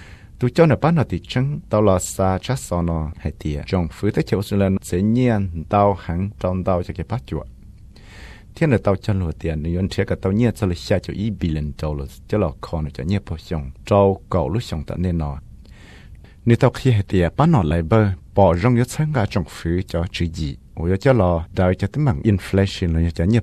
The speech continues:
bóng gậy, ủa cho tên hình khử tao nhớ tao nếu tao thể hiện tao.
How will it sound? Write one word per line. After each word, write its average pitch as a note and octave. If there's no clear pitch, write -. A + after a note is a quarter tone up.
bóng C3
gậy, D#2+
ủa E2+
cho F2+
tên A2+
hình G#2+
khử -
tao E2+
nhớ F#2+
tao D#2
nếu D2+
tao D2+
thể -
hiện D2
tao. C#2